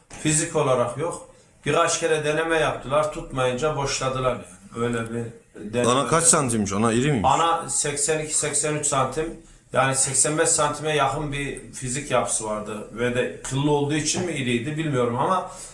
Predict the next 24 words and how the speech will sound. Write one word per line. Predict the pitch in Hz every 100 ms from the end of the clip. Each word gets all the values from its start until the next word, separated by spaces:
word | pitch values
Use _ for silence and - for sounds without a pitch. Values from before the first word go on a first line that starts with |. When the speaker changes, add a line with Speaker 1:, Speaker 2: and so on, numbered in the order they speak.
| - -
Speaker 1:
e, | 120 120 120
Speaker 2:
Kalın | 123 143
mı | 127
Speaker 1:
Beethoven, | 95 95
Speaker 2:
tabii? | 95
Speaker 1:
Beethoven, | 127 131 143 143 123
tabii | - 135 131 113
Beethoven'dan | 127 127 143 139 151 151
çok | - 160 123 135
daha | 127 123
kalın, | 117 117 113
kafalı, | 117 - 131 120 117 - - - - -
e, | - 117
yapılı | 113 120 135 147 165 160
bir | 131
dişiydi. | 113 - 101 95 196 220 - - - - -
E, | 101 117 117 117 113
Beethoven'la | 139 139 143 135 143 135 127
çiftleştirdiler. | - - 127 - 127 117 113 110
Yani | 113 110 110 107
Beto'yla, | 123 - 151 139 107 - - - _ _ _ -
e, | 110 110 110 107 107
çiftleştirdiler. | - - 127 120 - 117 107 143 170 - - - - -
E, | -